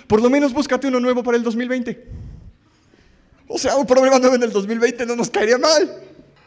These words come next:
Pero llegar al dos mil veinte y decir, "Es que cuando tenía trece años, un día mi papá me vio feo". Entonces, "Ya, mamá", digo, este, <laughs> o sea, hay un punto en donde es, "Hey,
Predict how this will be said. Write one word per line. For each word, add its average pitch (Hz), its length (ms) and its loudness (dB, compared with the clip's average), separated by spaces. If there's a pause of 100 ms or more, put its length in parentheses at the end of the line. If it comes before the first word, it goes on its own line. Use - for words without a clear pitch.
(260)
Pero 262 160 -2
llegar 269 800 -4
al 294 120 -6
dos 277 200 0
mil 285 160 0
veinte 277 300 -4
y 269 40 -4
decir, 247 300 -4
"Es 226 200 -2
que 233 400 -8
cuando 202 240 -8
tenía 196 500 -8
trece 196 360 -2
años, 185 560 -4 (840)
un 180 120 -8
día 185 160 -2
mi 190 100 -6
papá 175 320 -6
me 185 100 -6
vio 190 160 -4
feo". 190 380 -6 (840)
Entonces, 151 340 -4
"Ya, 208 200 -2
mamá", 208 400 -4
digo, 139 220 -6 (420)
este, - 240 -18
<laughs> - 2000 -14
o - 0 -
sea, - 220 -6
hay 240 160 0
un 233 100 0
punto 254 340 -6
en 226 80 -4
donde 185 360 -2
es, - 200 -10
"Hey, 220 440 -10